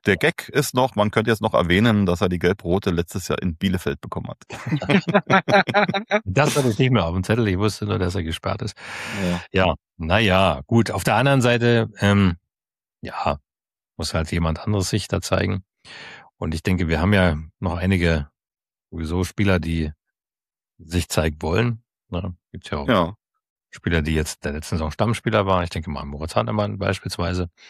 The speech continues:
Speaker 3: der da gerne auch wieder ins Team von Anfang an vielleicht rein will.
Speaker 1: Ja.
Speaker 3: Vielleicht bestimmt. Ja, also könnte ich mir auch gut vorstellen,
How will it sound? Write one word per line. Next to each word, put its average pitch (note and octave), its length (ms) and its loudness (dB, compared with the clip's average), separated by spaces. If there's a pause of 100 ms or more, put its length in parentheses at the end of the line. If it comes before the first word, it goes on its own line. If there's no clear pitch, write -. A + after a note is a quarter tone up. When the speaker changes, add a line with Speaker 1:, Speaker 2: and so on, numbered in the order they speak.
(580)
Speaker 3:
der G2 100 0
da F2 140 -4
gerne E2+ 400 2
auch F2 320 -2
wieder E2+ 240 0
ins D#2+ 260 -4
Team F#2+ 480 0 (280)
von E2+ 160 -6
Anfang E2+ 320 -2
an G#2 380 -2 (140)
vielleicht G2 340 -2
rein F#2+ 220 -2
will. F#2+ 260 0 (420)
Speaker 1:
Ja. G#2+ 240 -2
Speaker 3:
Vielleicht - 640 -8
bestimmt. - 460 -2 (680)
Ja, F#2+ 240 -6 (360)
also D#2 260 -8 (240)
könnte D#2+ 220 0
ich E2 40 0
mir E2+ 120 4
auch D#2 100 -2
gut - 160 -6
vorstellen, - 500 -6